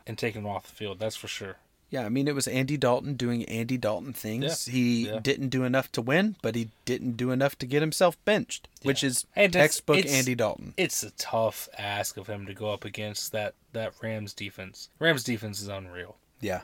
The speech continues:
Speaker 2: I think that the Rams,
Speaker 1: All over.
Speaker 2: at watching this game, it's like the Rams might be the most complete team in the league. I
Speaker 1: Yeah.
Speaker 2: think this is the best defense in the league.
Speaker 1: Yeah.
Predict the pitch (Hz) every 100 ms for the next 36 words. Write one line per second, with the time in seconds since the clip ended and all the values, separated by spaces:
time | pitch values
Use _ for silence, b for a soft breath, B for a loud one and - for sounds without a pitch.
0 | - 139 143 165 143 143 - 123 110 117
1 | 123 120 107 95 90 90 - 117 113 127
2 | 131 147 127 127 - - 113 113 107 -
3 | 107 98 - 107 113 110 127 135 131 -
4 | - - 120 117 127 127 120 117 123 113
5 | 113 110 110 117 - - 110 - 123 120
6 | - - 110 107 101 104 - 107 101 95
7 | 95 85 - - _ 113 117 127 - 113
8 | 110 104 107 101 - 117 131 156 143 -
9 | 143 143 143 143 B 101